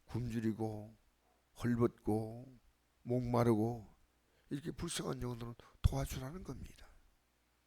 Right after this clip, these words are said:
우리는요, 주님 뜻대로 이제 살려고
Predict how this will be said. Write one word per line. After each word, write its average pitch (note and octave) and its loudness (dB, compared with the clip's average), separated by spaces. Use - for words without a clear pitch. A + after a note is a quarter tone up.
우리는요, D3+ -2
주님 E3 -2
뜻대로 - -6
이제 - -6
살려고 - -6